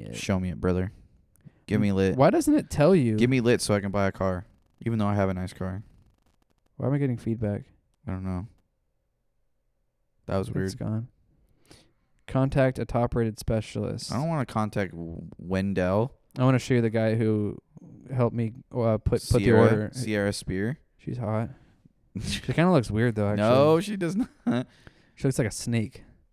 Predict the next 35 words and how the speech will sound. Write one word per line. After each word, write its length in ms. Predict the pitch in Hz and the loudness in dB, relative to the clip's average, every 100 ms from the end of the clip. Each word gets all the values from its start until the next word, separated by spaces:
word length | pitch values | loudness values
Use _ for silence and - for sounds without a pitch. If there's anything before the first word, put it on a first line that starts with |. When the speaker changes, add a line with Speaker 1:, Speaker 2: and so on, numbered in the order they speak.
| _ _ _ - 127 101 | _ _ _ -6 -4 -4
Speaker 2:
A 60 | 95 | -4
snake? 500 | - 127 120 - - - - _ | -2 0 0 -2 -12 -20 -20 _
She's 180 | - 107 | -12 -8
slithering 500 | - 107 113 107 104 | -6 0 2 2 2
in 60 | 101 | 0
your 100 | 98 | 2
back 240 | 101 98 | 2 2
door. 140 | 101 101 | 2 4
Speaker 1:
I'm 140 | 123 | 2
gonna 40 | |
try 160 | - 127 | 2 2
to 60 | 117 | 4
find 480 | 453 - 508 - - - _ - | 4 6 6 6 0 0 _ -20
Speaker 2:
<laughs> 280 | _ _ - | _ _ -14
She's 140 | - | -4
gonna 120 | 120 | -2
slither 380 | - 120 113 107 | 0 0 2 4
all 140 | 107 | 2
your 100 | 107 | 2
money. 380 | 104 104 110 117 - _ _ _ _ _ _ 120 | 0 -2 -4 -8 -14 _ _ _ _ _ _ -2
Speaker 1:
I'm 160 | 117 | 0
Speaker 2:
Tavon? 340 | 117 120 135 139 - _ - - - - _ - | 2 2 0 -4 -18 _ -20 -20 -20 -20 _ -4
Speaker 1:
trying 160 | 131 | -2
to 60 | 127 | -2
see 160 | - | -2
the 100 | 120 | -2
guy. 200 | 110 110 | 0 0
Speaker 2:
Trayvon? 380 | 107 123 135 147 - _ _ | 2 2 0 -4 -12 _ _
Speaker 1:
Who? 60 | - | -2
Speaker 2:
John? 320 | 107 135 170 - _ - | 0 0 -2 -12 _ -4
Speaker 1:
Wait, 300 | 160 113 - | 0 0 -4
Speaker 2:
Sean 240 | - 117 | -2 0
Speaker 1:
sh- 20 | 117 | 0
Speaker 2:
Little? 220 | 131 151 - _ _ _ _ _ _ _ _ _ _ _ _ _ _ _ _ _ - | 0 -2 -10 _ _ _ _ _ _ _ _ _ _ _ _ _ _ _ _ _ -4
Speaker 1:
Wait, 280 | 185 110 | -4 -4